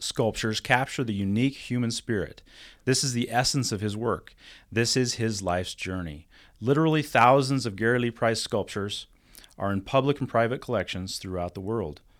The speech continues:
One of the largest libraries in the world, the Hong Kong Central Library, is graced by the recent acquisition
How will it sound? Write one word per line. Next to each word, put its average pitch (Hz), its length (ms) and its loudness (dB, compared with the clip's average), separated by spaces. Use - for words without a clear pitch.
One 117 140 2
of 113 80 0
the 110 80 2
largest 123 440 6
libraries 113 640 2
in 110 60 -2
the 110 80 -2
world, 92 420 -2
the 90 100 -6
Hong 110 280 0
Kong 104 260 -2
Central 117 360 -2
Library, 85 500 -4
is 87 140 -6
graced 104 560 -2
by 92 160 0
the 90 80 -4
recent 123 440 -4
acquisition 98 720 -4